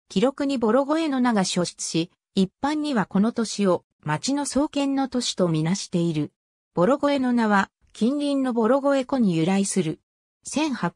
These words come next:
百五十一年、ボロゴエを通るモスクワサンクトペテルブルク鉄道が開通し、ボロゴエにも駅が置かれた。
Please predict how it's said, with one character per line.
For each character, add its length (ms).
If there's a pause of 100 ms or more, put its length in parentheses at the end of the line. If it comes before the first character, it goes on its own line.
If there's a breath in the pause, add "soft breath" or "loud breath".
百 280
五 120
十 240
一 260
年、 280 (240)
ボ 100
ロ 140
ゴ 160
エ 100
を 80
通 260
る 120
モ 120
ス 120
ク 180
ワ 140
サ 160
ン 80
ク 160
ト 100
ペ 200
テ 140
ル 120
ブ 100
ル 100
ク 120
鉄 260
道 220
が 260 (220)
開 260
通 220
し、 280 (240)
ボ 120
ロ 100
ゴ 160
エ 100
に 120
も 140
駅 220
が 160
置 80
か 140
れ 100
た。 220